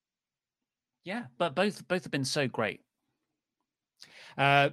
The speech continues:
Speaker 2: hey, Dan's up in the chat, says, "For me, there's been a trying week with the passing of Carsten Beck after suffering from brain cancer at the age of thirty-three. A lad I went to school with. Life's too short. Everyone be nice.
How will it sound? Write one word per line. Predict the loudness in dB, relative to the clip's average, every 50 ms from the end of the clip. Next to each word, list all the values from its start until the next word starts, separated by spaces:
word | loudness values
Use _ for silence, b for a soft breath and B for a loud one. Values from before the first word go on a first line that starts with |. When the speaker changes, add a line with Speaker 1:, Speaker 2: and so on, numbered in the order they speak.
| -2 -8 2
Speaker 2:
hey, | 4 4 4 6
Dan's | 4 4 4 4 4 2 2 2
up | 2 2 2 -2
in | -6 -6
the | -8
chat, | -12 -10 -6 -6 -6 -6 -2
says, | -2 -4 -2 -2
"For | -2 0
me, | 0 2 2
there's | 0 -2
been | 0 -2 -2
a | -2
trying | 0 2 2 2 2 2 0
week | -2 -4 -4
with | -6
the | -10
passing | -10 -6 -4 -2 -2 -2 -2 -4 -4 -4
of | -4 -6 -8 -8 -8
Carsten | -6 -6 -6 -6 -6 -10 -12
Beck | -10 -8 -8 -8 -10 -14 -20
after | -20 -18 -16
suffering | -8 -8 -8 -8 -8 -12
from | -12 -12 -14 -14 -2 2
brain | 4 4 4 2
cancer | -2 -4 -6 -6 -8 -12
at | -12
the | -12
age | -12 -12 -14
of | -12
thirty-three. | -10 -10 -10 -10 -10 -12 -12 -12 -12 -12
A | -12 -12
lad | -6 -4 -2 -2 0
I | -2
went | -2 -4 -6 -8
to | -10 -10
school | -10 -10 -6 -2 0 0 0 0
with. | -2 -6 -12 -14 -12 -8
Life's | -8 -8 -8 -8 -12
too | -14 -12 -10 -10
short. | -10 -8 -6 -6 -6 -6 -8 B B B B B B 0
Everyone | 0 0 2 0 0 0 0 0 -2 -2 -2
be | -2 0 0
nice. | 0 0 2 0 0 -2 -6 -10